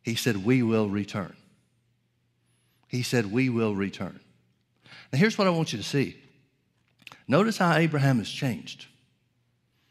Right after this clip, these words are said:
Age seventy-five, God appears to him and says, "Go to the land that I tell you to go. Leave your father's land and go where I tell you to go. And I'll bless you, and you'll be a blessing,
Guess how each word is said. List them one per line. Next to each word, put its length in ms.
Age 200
seventy-five, 600
God 220
appears 340
to 60
him 100
and 100
says, 400
"Go 140
to 60
the 100
land 240
that 80
I 40
tell 220
you 100
to 80
go. 180
Leave 200
your 100
father's 360
land 220
and 100
go 100
where 160
I 60
tell 200
you 120
to 100
go. 280
And 120
I'll 100
bless 340
you, 140
and 120
you'll 140
be 120
a 60
blessing, 520